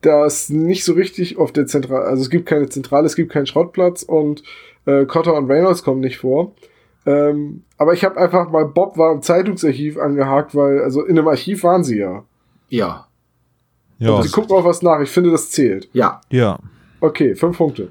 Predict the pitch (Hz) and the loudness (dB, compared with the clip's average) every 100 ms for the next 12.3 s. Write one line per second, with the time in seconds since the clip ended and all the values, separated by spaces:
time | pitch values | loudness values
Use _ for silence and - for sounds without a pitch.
0 | - 147 131 - 131 131 143 165 185 170 | -2 -2 -2 -2 -2 0 0 2 -2 0
1 | 175 - 160 - 175 151 151 165 - 120 | 0 2 0 0 0 0 0 -2 -4 -2
2 | 139 127 - - 123 131 131 156 175 180 | 0 -2 -10 -8 0 2 4 2 2 0
3 | 180 180 202 226 - _ 117 135 127 117 | 0 -2 -2 -6 -10 _ 0 2 2 2
4 | 160 254 - - 131 135 143 143 - 123 | 2 0 -4 -16 -6 -2 -2 -4 -4 -4
5 | - - _ _ _ _ _ _ - _ | -6 -12 _ _ _ _ _ _ -20 _
6 | _ - - - - - - 175 190 156 | _ -20 -20 -20 -20 -20 -4 -2 2 2
7 | 135 139 165 - 131 147 127 110 107 113 | 2 2 0 0 2 2 2 2 0 0
8 | 110 117 143 165 - - 113 120 120 131 | 0 0 0 -2 -4 -10 -2 0 2 0
9 | 131 123 123 131 107 87 90 _ _ _ | -2 -2 0 -2 -4 -10 -16 _ _ _
10 | _ _ _ _ _ 127 165 147 113 98 | _ _ _ _ _ 0 2 2 -2 -8
11 | 104 120 143 202 - 156 202 - 135 127 | -8 -4 0 0 0 0 0 -2 -4 0
12 | 175 151 - | 0 -2 -6